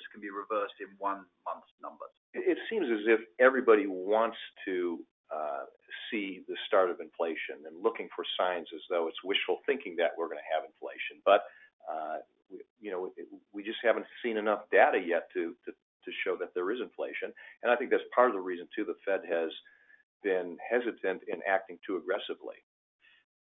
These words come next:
Speaker 1: Exactly. I mean, I, I think there's very strong secular trends, trends which keep, uh, inflation low, which we don't even have to go into here, but it's reflected in our investment outlook.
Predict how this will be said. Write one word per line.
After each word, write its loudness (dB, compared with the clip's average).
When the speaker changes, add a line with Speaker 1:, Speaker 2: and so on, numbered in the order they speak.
Speaker 1:
Exactly. -4
I -6
mean, -2
I, 6
I 4
think -8
there's -4
very 0
strong -2
secular -6
trends, 2
trends 2
which -4
keep, -14
uh, 0
inflation -6
low, 4
which -8
we -14
don't 0
even -8
have -12
to -18
go -2
into -10
here, -4
but -10
it's -18
reflected -12
in -12
our -8
investment -6
outlook. -4